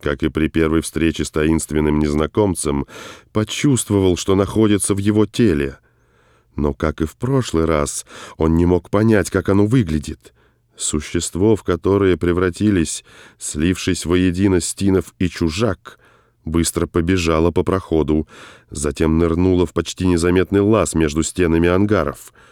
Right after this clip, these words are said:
выбежало в соседний проход, чуть сместилось в сторону и снова нырнуло в узкий лаз.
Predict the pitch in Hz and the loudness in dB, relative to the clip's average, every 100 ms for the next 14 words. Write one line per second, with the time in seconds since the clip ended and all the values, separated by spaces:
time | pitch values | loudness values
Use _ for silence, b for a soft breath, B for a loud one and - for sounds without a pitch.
0 | b b - 73 85 101 107 123 113 113 | b b -10 -2 0 2 2 2 2 0
1 | - 104 104 110 113 110 - 78 - - | 2 2 2 2 2 -2 0 0 0 -8
2 | b b b - 82 - 85 82 - 85 | b b b -4 -4 -2 -2 -2 0 0
3 | 85 - - 131 107 76 71 69 b b | 0 -2 -2 2 2 2 0 -2 b b
4 | b b b 98 85 - 98 98 90 90 | b b b -2 0 2 4 4 4 4
5 | 87 95 95 90 85 90 - 87 85 82 | 2 2 4 2 2 -2 -2 0 2 0
6 | - - - | -2 -8 -10